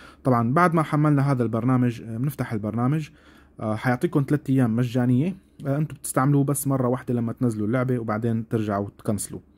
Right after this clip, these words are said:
آه، طبعًا ما بدنا نحن السمارت كونكت، بدنا نروح نتصل على كندا. آه، أنا حاتصل على كندا حاليًا، آه، بسوي له كونكت.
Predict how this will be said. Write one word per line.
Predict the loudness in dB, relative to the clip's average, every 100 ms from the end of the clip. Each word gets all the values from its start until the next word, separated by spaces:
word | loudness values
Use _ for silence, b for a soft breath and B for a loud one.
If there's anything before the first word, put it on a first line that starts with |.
| B B B B B
آه، | 0
طبعًا | 2 2
ما | 2 2
بدنا | 0 0
نحن | -2 0
السمارت | 0 0 -2 -2
كونكت، | -2 0 0 -2 -6
بدنا | -2 0
نروح | 0 0 -2
نتصل | -4 -4 -2 -2
على | -2 -2 -4 -6 -4
كندا. | -2 -2 -4 -14 _ _ _ _ _ _ _ -6
آه، | -2 0
أنا |
حاتصل | -2 -4 -6 -4 -4
على | -4
كندا | -4 -4 -4
حاليًا، | -6 -6 -4 -2 -2 -6 B B B -8
آه، | -6
بسوي | -4 -4 -4 -2
له | -4
كونكت. | -4 -4 -4 -8 -16